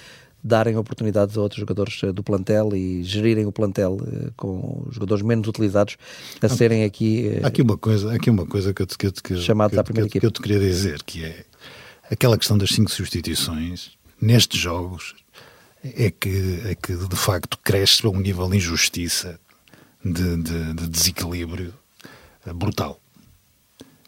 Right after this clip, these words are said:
Speaker 2: Ahm, e
Speaker 1: Porque po-,
Speaker 2: sinceramente
Speaker 1: podes sempre trunfar, é isso que tu
Speaker 2: É,
Speaker 1: queres dizer?
Speaker 2: é,
Speaker 1: Tu, tu
Speaker 2: sim,
Speaker 1: guardas os trunfos no banco e depois, eh, aquilo supostamente
Speaker 2: É
Speaker 1: com, com duques e valetes
Speaker 2: quase
Speaker 1: e
Speaker 2: criminoso.
Speaker 1: resolve-se, mas se não resolver tens os trunfos.
Speaker 2: É quase criminoso, sinceramente. Num jogo destes é quase criminoso.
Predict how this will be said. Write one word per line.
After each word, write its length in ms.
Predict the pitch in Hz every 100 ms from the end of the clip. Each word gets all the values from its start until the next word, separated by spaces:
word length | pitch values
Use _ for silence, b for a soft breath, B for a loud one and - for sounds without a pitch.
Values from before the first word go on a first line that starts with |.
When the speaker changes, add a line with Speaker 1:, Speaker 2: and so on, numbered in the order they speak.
| -
Speaker 2:
Ahm, 720 | 90 85 80 80 76 76 73 - _ _ _ _ - B B B B -
e 80 | 82
Speaker 1:
Porque 80 | 120 107
po-, 0 |
Speaker 2:
sinceramente 260 | 131 90
Speaker 1:
podes 180 | 117 110
sempre 200 | 139 120
trunfar, 420 | - 113 - 87
é 80 | 98
isso 140 | 107 -
que 60 |
tu 80 | -
Speaker 2:
É, 20 |
Speaker 1:
queres 160 | 107 101
dizer? 260 | 101 104 107
Speaker 2:
é, 120 | 101
Speaker 1:
Tu, 60 | - 127
tu 60 | -
Speaker 2:
sim, 60 | -
Speaker 1:
guardas 320 | 139 139 123
os 120 | 127
trunfos 420 | - 139 120 117
no 120 | 117 123
banco 480 | 135 143 135 151 -
e 80 | 120
depois, 360 | - 120 113
eh, 340 | 123 113 120 117
aquilo 440 | 107 139 120 120 - - - -
supostamente 720 | - - 143 120 135 135 117
Speaker 2:
É 40 | -
Speaker 1:
com, 240 | 135 123 - B B
com 200 | - 131
duques 460 | 123 143 135 - 107
e 160 | 120 110
valetes 520 | 117 117 135 120 -
Speaker 2:
quase 60 | 120
Speaker 1:
e 20 |
Speaker 2:
criminoso. 260 | 123 - 113
Speaker 1:
resolve-se, 420 | 117 143 147 -
mas 160 | 143 -
se 100 | 156
não 120 | 147
resolver 380 | 123 143 147 139
tens 160 | 139
os 100 | 117
trunfos. 200 | - 110
Speaker 2:
É 40 | 120
quase 280 | - 117 -
criminoso, 440 | 98 80 71 71
sinceramente. 580 | - - 101 85 76 -
Num 100 | 95
jogo 220 | 101 82
destes 240 | 98 -
é 40 | 92
quase 240 | - 85
criminoso. 540 | - 82 73 69 -